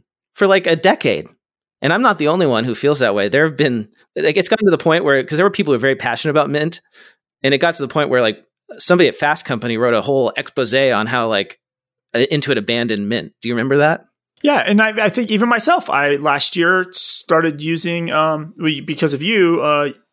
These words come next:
Speaker 2: You Need a Budget.
Speaker 1: Yes.
Speaker 2: I started, I, so I tried out using that app a little bit. I actually looked at the old Quicken product. Quicken was sold off. I still have Mint connected, but I don't use it.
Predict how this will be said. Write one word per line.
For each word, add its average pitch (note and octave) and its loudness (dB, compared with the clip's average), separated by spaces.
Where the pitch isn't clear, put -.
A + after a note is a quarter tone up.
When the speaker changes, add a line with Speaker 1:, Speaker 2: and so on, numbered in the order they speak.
Speaker 2:
You E3 0
Need F3 4
a E3+ 2
Budget. A3 0
Speaker 1:
Yes. - 0
Speaker 2:
I B2+ 0
started, C#3 -2
I, C#3+ 0
so C#3+ -2
I - -2
tried D#3 -2
out C#3 -2
using D3 -8
that G3+ 0
app G3 -2
a - -4
little F#3 0
bit. E3+ 2
I E3 2
actually F#3 -2
looked F3 -2
at - -4
the D3+ -10
old F3 -4
Quicken A#3+ -2
product. C3 0
Quicken F3+ -2
was D3+ -2
sold C#3+ 0
off. C#3+ 2
I D3 -4
still F#3 0
have D#3 2
Mint E3 -4
connected, F3 -2
but D3 -2
I B2+ 0
don't C#3 -2
use G3+ 0
it. G3+ 0